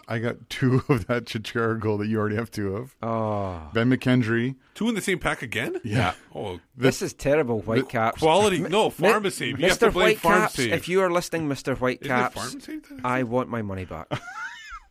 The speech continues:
Speaker 1: The top half of the sea to sky.
Speaker 3: Oh.
Speaker 1: And I'm biased, but the best sticker in the whole.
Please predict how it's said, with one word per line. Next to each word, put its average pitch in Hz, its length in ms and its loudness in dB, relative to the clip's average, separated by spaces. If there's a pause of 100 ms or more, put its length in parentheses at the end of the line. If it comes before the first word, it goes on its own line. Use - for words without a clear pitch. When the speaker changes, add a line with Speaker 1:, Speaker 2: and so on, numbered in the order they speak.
(400)
Speaker 1:
The 120 60 -4
top 131 300 0
half 117 200 -4
of 110 120 -8
the 107 80 -6
sea 113 180 -6
to 107 80 -4
sky. 107 520 -4 (280)
Speaker 3:
Oh. 113 180 -10
Speaker 1:
And 170 540 0 (260)
I'm 113 300 -6
biased, 101 400 0
but 92 140 -6
the 92 80 -10
best 85 240 -10
sticker 82 360 -12
in 82 120 -8
the 80 80 -10
whole. 87 380 -16